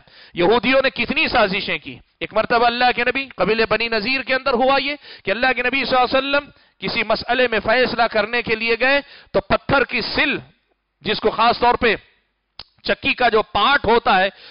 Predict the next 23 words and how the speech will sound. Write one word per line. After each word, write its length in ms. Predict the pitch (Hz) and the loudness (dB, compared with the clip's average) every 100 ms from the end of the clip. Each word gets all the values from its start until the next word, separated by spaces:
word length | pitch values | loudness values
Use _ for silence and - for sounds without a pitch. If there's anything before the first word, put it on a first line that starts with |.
| - - | -10 -2
चक्की 340 | 277 - 330 | -2 0 -2
का 140 | 294 | 0
पार्ट 400 | 285 247 262 294 | 0 2 4 2
लेकर 280 | 262 269 269 | 2 0 2
एक 160 | 254 240 | 0 2
यहूदी 440 | 233 233 262 294 | 2 2 2 0
ने 120 | 269 | 0
चाहा 380 | 254 254 240 277 | 0 2 4 2
कि 120 | 262 | 0
अल्लाह 220 | 240 262 254 | -2 0 0
के 120 | 240 | 0
नबी 220 | 233 277 | 0 0
के 120 | 247 | -2
सर 260 | - - 302 | -2 0 2
पे 160 | 277 | 4
ऊपर 200 | 254 247 | 4 2
से 140 | 208 190 | -2 -2
डाल 220 | 156 131 | -2 -6
दे, 140 | 113 - _ _ - | -12 -20 _ _ -4
जान 240 | 247 349 | 0 0
लेना 260 | 349 330 294 | 0 2 0
चाहते 340 | 254 185 - | 2 0 -2
हैं। 160 | 147 | -12